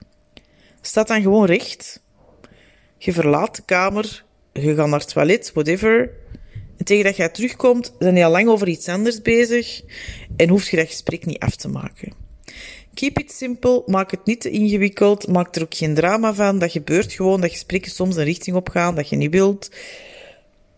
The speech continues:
Het is oké om dat gesprek niet af te maken. Net hetzelfde met als je in een gesprek verzeild geraakt en je voelt dat je getriggerd wordt in oude pijn.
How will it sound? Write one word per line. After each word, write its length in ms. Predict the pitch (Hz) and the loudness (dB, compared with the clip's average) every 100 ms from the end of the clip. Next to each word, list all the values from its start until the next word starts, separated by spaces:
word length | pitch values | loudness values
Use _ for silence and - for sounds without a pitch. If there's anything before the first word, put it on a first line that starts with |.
| _ _ _ _ | _ _ _ _
Het 100 | - | -8
is 140 | 233 | -8
oké 340 | 254 - 233 247 | -8 -2 0 0
om 80 | 214 | 0
dat 80 | 190 | -2
gesprek 380 | - - 190 | -4 -8 -4
niet 120 | 175 - | -4 -4
af 180 | - | -8
te 120 | - 139 | -8 -8
maken. 420 | 139 - - - _ - | -8 -8 -12 -12 _ -20
Net 540 | 165 170 233 - - - _ | -2 2 2 0 -8 -10 _
hetzelfde 760 | 165 - 151 160 233 247 262 247 | -6 -4 -2 0 0 2 2 2
met 480 | 170 185 226 - - - - | 2 4 4 2 -4 -16 -6
als 140 | 180 | -4
je 100 | - | -2
in 60 | 180 | -2
een 60 | |
gesprek 340 | 156 - 214 220 | -2 -2 -2 -2
verzeild 440 | 233 160 165 196 | -6 -2 -2 -2
geraakt 340 | - 208 208 - | -2 -2 -2 -4
en 120 | 170 | -6
je 80 | 156 | -6
voelt 280 | - 208 | -2 0
dat 120 | 208 185 | 0 -2
je 100 | 156 | -2
getriggerd 680 | 147 - - 175 240 - - | -4 -8 -8 -4 -2 -4 0
wordt 280 | 147 - - | 0 0 -8
in 180 | 170 - | -10 -4
oude 280 | 151 156 147 | -2 -2 -4
pijn. 560 | - 147 160 180 185 | -4 0 0 0 -2